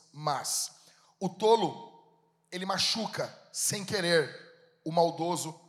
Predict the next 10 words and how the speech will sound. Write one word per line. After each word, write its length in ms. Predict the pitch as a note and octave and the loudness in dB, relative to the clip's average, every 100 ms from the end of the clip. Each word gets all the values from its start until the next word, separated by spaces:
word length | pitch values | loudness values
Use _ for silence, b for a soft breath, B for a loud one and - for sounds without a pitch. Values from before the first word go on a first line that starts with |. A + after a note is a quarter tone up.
| _ - | _ -14
faz 840 | - - D#3 D3 - - - - | -6 2 4 4 2 0 -6 -12
porque 240 | E3+ D#3+ F3+ | -12 -8 -6
ele 800 | D3+ C#3+ C#3 C#3 C#3 - _ - | -2 -2 -2 -6 -8 -16 _ -8
quer. 760 | D#3 B2+ A2+ C3+ - _ _ - | -4 -4 -6 -10 -18 _ _ -12
Em 80 | D#3 | 0
primeiro 300 | F#3+ A#3 A3+ | 2 4 4
lugar, 800 | G3+ F3 C#3 - - - - - | 6 6 4 0 -12 -18 -20 -6
pessoas 800 | F#3 - - A#3+ A#3+ A3+ - E3 | 0 2 4 4 6 4 2 -2
más 840 | F3 E3+ F3 E3+ - - - - - | 2 4 4 4 2 0 -6 -20 -6
são 640 | - - E3+ D#3+ F3 | -2 0 2 2 0